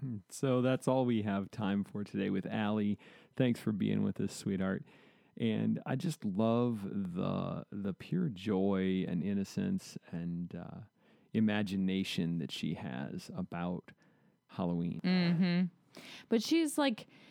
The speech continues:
Speaker 2: she's excited about, like, we have this giant spider web that we've made in our front yard that we used to have at our epic parties
Speaker 1: Yeah.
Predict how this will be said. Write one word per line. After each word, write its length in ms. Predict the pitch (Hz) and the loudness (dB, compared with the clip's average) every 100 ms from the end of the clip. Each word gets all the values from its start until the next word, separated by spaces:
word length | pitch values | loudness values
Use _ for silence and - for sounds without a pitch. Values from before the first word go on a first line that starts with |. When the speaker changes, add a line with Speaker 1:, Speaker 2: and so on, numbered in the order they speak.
| - - | -20 -14
Speaker 2:
she's 360 | - - 262 226 | -6 2 4 4
excited 680 | 190 - - 247 247 240 208 | 2 0 2 4 6 6 6
about, 320 | 175 160 - | 6 4 4
like, 220 | 160 - | 2 4
we 120 | 196 | 6
have 120 | 214 196 | 6 6
this 180 | 175 - | 2 0
giant 480 | - 170 180 175 | 2 4 4 2
spider 640 | - - - 180 175 165 147 | -2 -4 2 4 6 4 4
web 460 | 143 131 127 147 156 | 2 2 2 2 0
that 120 | - | 2
we've 220 | 151 156 | 2 4
made 260 | 165 151 151 | 4 4 2
in 140 | 147 | 2
our 120 | 143 | 0
front 220 | 147 170 - | 2 0 2
yard 260 | 147 139 | 2 2
that 120 | 139 | 2
we 80 | 165 | 2
used 460 | 180 180 269 294 - | 4 6 6 4 4
to 80 | 202 | 6
have 240 | 185 156 | 6 4
at 80 | 147 | 4
our 160 | 143 | 4
epic 420 | 90 160 - - - | 4 2 2 -2 0
parties 720 | 156 143 - - 156 196 - - - | 2 2 0 0 0 0 -4 -16 -12
Speaker 1:
Yeah. 140 | 65 | -10